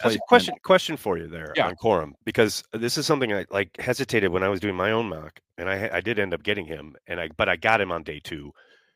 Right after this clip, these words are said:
Speaker 1: Are, <sighs> do you think they're not burned by, but do you think they'll still potentially pull the trigger on whoever, like, not necessarily Corum, but a running back on day two, like they did with A J Dillon? Probably didn't get,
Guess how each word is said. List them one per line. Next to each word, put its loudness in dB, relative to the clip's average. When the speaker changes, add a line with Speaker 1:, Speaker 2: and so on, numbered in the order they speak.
Speaker 1:
Are, 4
<sighs> -10
do -6
you 0
think 0
they're 4
not 2
burned 0
by, -6
but -4
do -8
you 0
think -2
they'll 0
still 0
potentially 0
pull 2
the 2
trigger 2
on 2
whoever, 2
like, -4
not 0
necessarily -2
Corum, -4
but -4
a -2
running -4
back 0
on -2
day -2
two, -8
like -4
they -8
did -2
with -6
A -4
J -8
Dillon? -8
Probably -6
didn't -10
get, -4